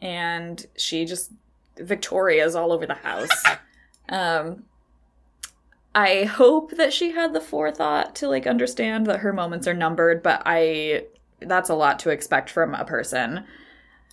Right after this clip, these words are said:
like her. So she,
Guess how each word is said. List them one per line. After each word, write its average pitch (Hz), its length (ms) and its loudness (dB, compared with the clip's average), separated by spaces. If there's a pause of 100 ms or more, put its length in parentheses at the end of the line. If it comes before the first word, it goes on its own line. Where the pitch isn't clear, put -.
(640)
like 185 180 -8
her. 208 300 -6 (160)
So 311 720 2 (240)
she, 269 680 0